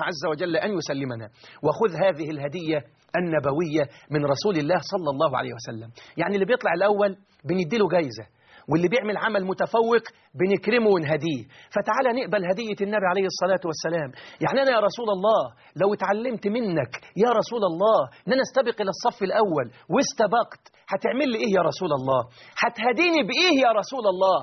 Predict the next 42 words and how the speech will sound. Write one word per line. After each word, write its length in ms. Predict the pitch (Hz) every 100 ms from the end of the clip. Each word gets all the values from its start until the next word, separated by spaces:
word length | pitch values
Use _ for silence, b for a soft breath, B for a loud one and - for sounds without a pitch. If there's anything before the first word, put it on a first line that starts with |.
| b b -
خد 120 | 339 311
الهدية 320 | 269 294 302
دي 80 | 277 285
من 60 |
النبي 260 | 262 269 254
عليه 220 | 233 269
الصلاة 380 | 240 - 247 269
والسلام. 340 | 240 - 240 262
لو 120 | 233 285
أنت 140 | 277
استبقت 500 | 240 - 226 311 -
إلى 140 | 233 220
الصف 320 | - 214 208
الأول 400 | 190 202 170 135 - b b b
من 120 | 151 156
غير 160 | 233
مزاحمة 540 | 220 160 254 - 147 117 _ _ _
ومن 160 | 156 165 180
غير 100 | 247
مشقة 420 | 214 254 277 233
على 120 | 180 196
الناس 480 | 196 277 277 147 - b b
ومن 180 | 165 185
غير 120 | 185
ما 80 | 262
تاخد 240 | 262 262 220
مكان 300 | 208 262 220
حد، 320 | 262 294 131 _ b -
يعني 260 | 160 196
أحيانًا 340 | 185 247 240 214
واحد 260 | 262 214
يبقى 160 | 190 180
في 60 |
الصف 300 | 175 254 -
الأول 340 | 208 165 240 214
وراكن 280 | 208 247 208
ظهره 220 | 240 233 196
على 100 | 196
العمود 280 | 160 220 208
مستني 460 | 220 - 254 233
إقامة 280 | 196 247 226
الصلاة، 420 | 196 - 190 147